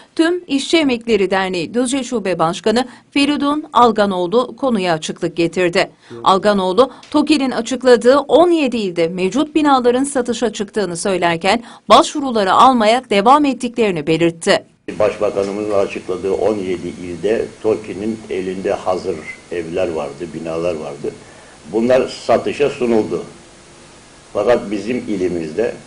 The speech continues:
Speaker 2: hazır herhangi toki'nin elinde binası olmadığı için biz ön başvurulara, ön talepleri alıyoruz.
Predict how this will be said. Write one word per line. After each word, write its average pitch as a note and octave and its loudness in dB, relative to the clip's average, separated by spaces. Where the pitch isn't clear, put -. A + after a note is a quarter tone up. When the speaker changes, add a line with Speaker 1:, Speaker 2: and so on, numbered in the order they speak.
Speaker 2:
hazır F#2 -2
herhangi F#2+ 0
toki'nin F#2+ -6
elinde E2+ -6
binası F2 -6
olmadığı F2 -2
için A2+ -10
biz F2 -8
ön G#2+ 0
başvurulara, D#2+ -4
ön A#2+ -2
talepleri A#2 0
alıyoruz. C#3 2